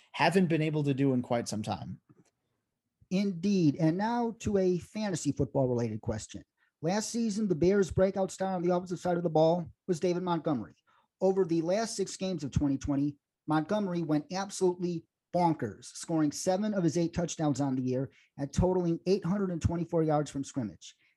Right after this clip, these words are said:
Speaker 2: Even with Tariq Cohen coming back from injury and Super Bowl fifty-four hero Damian Williams now in the running back stable for the Bears, do you see David Montgomery having an even better season in twenty twenty-one? And is he worth taking in the fourth or fifth round in fantasy football redraft leagues?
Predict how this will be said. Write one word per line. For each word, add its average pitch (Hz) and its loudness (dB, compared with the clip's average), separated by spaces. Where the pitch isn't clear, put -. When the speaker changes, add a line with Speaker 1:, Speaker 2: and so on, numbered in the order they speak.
Speaker 2:
Even 233 0
with 190 2
Tariq 202 -2
Cohen 190 -2
coming 180 -2
back 170 0
from 151 0
injury 156 0
and 143 -2
Super 196 -2
Bowl 175 2
fifty-four 170 -2
hero 156 0
Damian 156 2
Williams 143 4
now 143 0
in 135 -2
the 131 -4
running 135 0
back 131 -4
stable 127 -2
for 127 -6
the 117 -4
Bears, 110 -4
do 170 -2
you 240 0
see 220 -4
David 202 2
Montgomery 165 -2
having 170 -2
an 139 -2
even 180 -2
better 143 0
season 180 -4
in 151 2
twenty 160 -2
twenty-one? 156 0
And 143 2
is 160 2
he 240 0
worth 214 2
taking 190 -2
in 160 -2
the 143 0
fourth 180 -2
or 165 2
fifth 170 0
round 151 2
in 131 0
fantasy 147 -2
football 143 0
redraft 117 -4
leagues? - -18